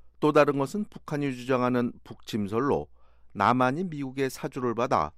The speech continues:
북한을 공격했다는 겁니다. 세 번째는 수정주의 이론으로 육이오 전쟁은 천구백삼십 년대부터 시작된 한민족 내부의 좌우 갈등의 연장선에 있기 때문에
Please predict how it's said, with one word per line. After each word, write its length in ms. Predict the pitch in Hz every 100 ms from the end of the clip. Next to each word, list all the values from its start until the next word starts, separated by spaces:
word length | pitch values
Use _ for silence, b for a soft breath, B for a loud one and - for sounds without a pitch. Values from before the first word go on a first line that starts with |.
| - -
북한을 600 | - - 107 101 95 90 - -
공격했다는 840 | - 101 92 92 80 73 85 101
겁니다. 400 | 117 110 104 92 - - - - - - - - -
세 280 | - - 135
번째는 480 | 135 131 123 135 180
수정주의 680 | 196 - 175 160 135 135 131
이론으로 640 | 95 107 104 139 120 78 - - - -
육이오 400 | 123 120 131 170
전쟁은 640 | 175 156 143 135 135 135 -
천구백삼십 1000 | - 147 143 127 123 127 - - 139 139
년대부터 600 | 127 120 113 110 - 110
시작된 580 | 104 110 - 135 92 80 b b b b
한민족 760 | - - 139 139 127 123 180 175
내부의 580 | 143 135 131 131 127 - -
좌우 340 | - 110 117
갈등의 640 | 110 113 - 117 113 113 -
연장선에 640 | 101 107 107 107 101 104 98
있기 160 | -
때문에 500 | 98 - 117 139 82